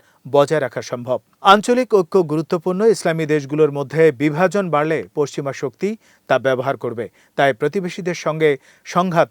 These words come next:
নয়, সংলাপই উত্তম। কূটনৈতিক নীরবতাও শক্তি। সরাসরি বক্তব্য না দিয়েও আঞ্চলিক ভারসাম্য রক্ষা করা যায়, যেমনটা তুরস্ক করেছিল।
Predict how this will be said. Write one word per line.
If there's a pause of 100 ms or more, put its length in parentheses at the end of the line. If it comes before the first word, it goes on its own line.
নয়, (380)
সংলাপই
উত্তম। (400)
কূটনৈতিক
নীরবতাও
শক্তি। (260)
সরাসরি
বক্তব্য
না
দিয়েও (300)
আঞ্চলিক
ভারসাম্য
রক্ষা
করা
যায়, (340)
যেমনটা
তুরস্ক
করেছিল।